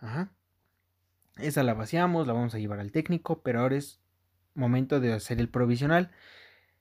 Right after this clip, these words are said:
Tenemos que poner un poco de vaselina o grasa de silicona, también puede ser, em, en la cavidad, ajá, alrededor de, de la preparación. ¿Para que, para qué? Para que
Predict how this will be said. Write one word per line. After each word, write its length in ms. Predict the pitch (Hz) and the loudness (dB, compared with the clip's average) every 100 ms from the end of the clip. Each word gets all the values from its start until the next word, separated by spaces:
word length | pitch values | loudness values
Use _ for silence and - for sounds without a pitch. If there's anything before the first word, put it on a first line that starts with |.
| _ | _
Tenemos 300 | - 156 208 | 2 6 6
que 120 | 214 156 | 2 -2
poner 280 | 139 127 | 0 2
un 100 | 139 | 0
poco 260 | 143 151 160 | 0 2 2
de 560 | 139 117 110 110 110 110 | 2 0 -4 -4 -4 -4
vaselina 640 | 113 - 120 131 156 240 _ _ _ _ _ _ _ _ _ _ _ _ _ _ _ - - | -4 -2 0 2 2 -2 _ _ _ _ _ _ _ _ _ _ _ _ _ _ _ -20 -8
o 680 | 127 117 117 113 110 110 113 | -2 0 2 2 2 2 0
grasa 320 | 117 127 123 135 | 2 2 2 -2
de 160 | 117 | -2
silicona, 580 | 107 107 104 - 120 147 | -4 -6 -6 -2 -2 -2
también 300 | 117 110 107 | -6 -6 -4
puede 220 | 117 110 | -4 -4
ser, 240 | 104 170 - _ _ _ _ _ _ _ _ _ _ _ - | -2 -6 -6 _ _ _ _ _ _ _ _ _ _ _ -8
em, 760 | 135 117 113 110 110 110 107 127 _ | -4 -2 -2 -2 -6 -8 -8 -12 _
en 260 | 151 131 127 | 0 2 4
la 100 | 123 | 2
cavidad, 460 | 127 123 135 139 - _ - | 4 4 4 2 -4 _ -16
ajá, 260 | 131 135 | -8 -4
alrededor 580 | 147 117 110 110 113 117 | -2 -2 -2 0 0 0
de, 520 | 123 120 117 113 110 | 0 0 -2 -4 -6
de 100 | 110 | -4
la 140 | 107 - | -6 -4
preparación. 760 | 110 - 107 101 135 170 226 _ - | -6 -4 -6 -2 0 2 0 _ -4
¿Para 240 | 127 120 | 0 0
que, 280 | - 127 - _ | -2 -8 -10 _
para 240 | - 135 127 | 0 0 4
qué? 160 | 175 | 2
Para 260 | 175 131 120 | 2 2 2
que 440 | - 123 117 120 | 0 -2 -2 -4